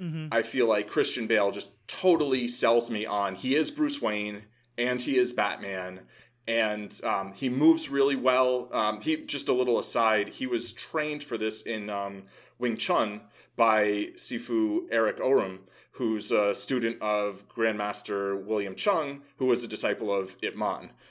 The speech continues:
Speaker 2: So that's
Speaker 1: Oh,
Speaker 2: just
Speaker 1: cool.
Speaker 2: to sort of call back to a, an episode we did a little while back, um,
Speaker 1: Yeah.
Speaker 2: who also trained Robert Downey Junior, apparently, um, for a bunch of things, and also kind of using Wing Chun as a, um,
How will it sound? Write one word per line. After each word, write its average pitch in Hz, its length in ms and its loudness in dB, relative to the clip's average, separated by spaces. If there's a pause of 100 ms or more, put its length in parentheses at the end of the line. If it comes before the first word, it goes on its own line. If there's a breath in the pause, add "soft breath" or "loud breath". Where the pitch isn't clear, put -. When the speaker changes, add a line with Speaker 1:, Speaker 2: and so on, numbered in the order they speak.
Speaker 2:
So 101 340 0
that's 117 220 0
Speaker 1:
Oh, 277 80 4
Speaker 2:
just 131 140 4
Speaker 1:
cool. 196 100 0
Speaker 2:
to 123 40 -2
sort 147 240 4
of 127 80 0
call 139 220 4
back 110 360 -2
to 107 220 0
a, 98 180 0
an 101 100 -4
episode 101 460 -8
we 98 100 -10
did 101 200 -6
a 95 40 -6
little 95 180 -6
while 95 200 -8
back, 95 360 -8 (300 loud breath)
um, 95 180 0
Speaker 1:
Yeah. 143 160 -2 (120)
Speaker 2:
who 170 140 8
also 185 260 4
trained 151 340 0
Robert 123 300 4
Downey 104 260 2
Junior, 104 560 0
apparently, 92 680 -6 (380 soft breath)
um, 92 300 -2
for 117 180 4
a 95 40 4
bunch 107 220 2
of 104 100 -4
things, 98 360 -4
and 113 140 -2
also 117 260 4
kind 117 200 -2
of 95 120 -2
using 104 400 -4
Wing 101 160 -6
Chun 101 280 -4
as 95 200 -4
a, 95 220 0
um, 90 400 -4